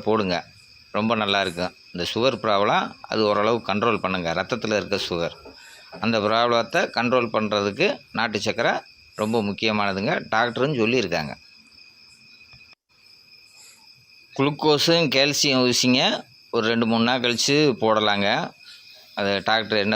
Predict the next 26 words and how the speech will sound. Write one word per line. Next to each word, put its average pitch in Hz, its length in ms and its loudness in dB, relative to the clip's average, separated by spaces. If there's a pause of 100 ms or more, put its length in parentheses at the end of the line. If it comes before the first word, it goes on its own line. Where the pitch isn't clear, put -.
சொல்கிறாரோ 101 420 2
அதுக்கேத்த 107 420 0 (100)
மாதிரி 117 180 2 (280)
நீங்க 95 160 -2 (120)
கேட்டு 107 300 0 (420)
கண்டிப்பா 143 380 0 (260)
இந்த 98 200 -4
மூணாயிரத்துக்கு 110 720 0
மேல 123 160 0 (800)
போட்டிங்கன்னா 117 420 2 (120)
மாடு 123 220 2
ஆரோக்கியமா 120 520 2
இருக்குங்க. 92 300 -2 (260)
எந்த 95 140 -2 (320)
ஒரு 98 140 0 (280)
பிரச்சனையும், 117 500 -2
நோய் 117 200 0
நொடிகள் 101 400 -2
பிரச்சனைகள் 101 480 -2
அவ்வளவா 104 340 2 (100)
வராதுங்க. 95 420 0 (1120)
இந்த 92 140 -8
அளவுக்கு 117 300 -2
வந்துட்டாவே 110 360 -2
இன்னும் 131 220 -6
போட்டுருங்க. 104 400 -2